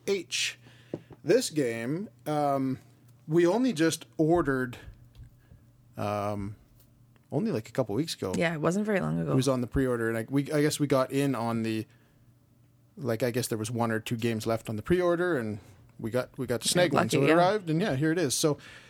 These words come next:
Speaker 1: I didn't know much about this one other than I was just looking through the B G G, uh, page for it, and it looked just cool. It just looked, I don't know, just neat. So <laughs> I like,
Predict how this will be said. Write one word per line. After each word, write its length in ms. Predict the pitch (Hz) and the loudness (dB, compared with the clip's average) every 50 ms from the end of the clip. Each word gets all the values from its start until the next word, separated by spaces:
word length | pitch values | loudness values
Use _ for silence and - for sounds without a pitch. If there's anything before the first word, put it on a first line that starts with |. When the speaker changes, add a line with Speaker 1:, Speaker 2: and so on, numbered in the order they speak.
| - - - - - - | -20 -20 -20 -8 0 4
Speaker 1:
I 40 | - | 4
didn't 180 | 185 254 254 | 4 6 4
know 100 | 254 220 | 4 2
much 180 | 208 202 185 - | 2 0 0 2
about 220 | 156 156 180 - - | 2 2 2 4 2
this 160 | 165 143 - | -2 0 0
one 260 | 135 123 127 131 139 | 0 0 0 -2 0
other 240 | - 151 147 139 143 | 0 0 2 2 0
than 480 | 131 127 131 127 123 123 120 113 110 - - - - _ _ _ - | 0 2 0 0 0 0 0 -2 -2 -6 -10 -18 -20 _ _ _ 0
I 100 | 143 139 | 0 2
was 120 | 135 131 | 2 2
just 160 | 127 139 123 - | 0 -2 0 0
looking 300 | 139 131 - 139 127 123 | 0 0 2 0 -2 0
through 340 | - - 123 117 117 113 | -2 -2 -2 0 -2 -2
the 80 | 107 113 | -2 -2
B 160 | 107 123 123 | -2 -2 -2
G 140 | 113 120 123 | 0 -2 -2
G, 280 | 110 123 139 147 147 147 - - - - - | 0 2 2 2 2 0 -4 -12 -20 -8 -6
uh, 320 | 135 117 113 107 104 104 - - - - | -4 -4 -2 -4 -4 -6 -8 -12 -6 0
page 260 | 135 147 165 170 - | 2 2 4 2 0
for 220 | - - 110 101 | -4 -2 -2 0
it, 60 | 104 - | 0 0
and 80 | 120 | -2
it 80 | 117 113 | 0 0
looked 240 | 139 - - - - - - _ - - | 0 -2 -4 -10 -20 -20 -20 _ -16 -4
just 260 | - 131 113 - - | -2 -2 -2 -2 -4
cool. 460 | - - - 131 156 156 123 104 95 101 | -10 -2 2 2 2 4 2 0 -4 -4
It 40 | |
just 180 | 110 113 113 - | -4 -4 -4 -2
looked, 280 | 131 123 113 - - - - - - - - - - - - - - - - - | -2 -2 -4 -6 -10 -18 -18 -20 -20 -20 -20 -18 -18 -18 -18 -20 -20 -20 -10 -8
I 40 | 131 | -6
don't 100 | 113 90 | -4 -4
know, 140 | 90 101 - - - - - - - - - - - - - | -4 -6 -8 -12 -12 -12 -12 -12 -12 -14 -20 -20 -20 -20 -6
just 200 | - 135 113 - | -4 -4 -4 -2
neat. 340 | - 110 127 117 - - - - - - | -2 -2 -2 -2 -4 -10 -16 -18 -14 -4
So 180 | - 175 - 131 113 113 - | -2 0 2 2 4 4 4
<laughs> 80 | - | 6
I 60 | - 381 | 6 6
like, 200 | - - - | 6 6 4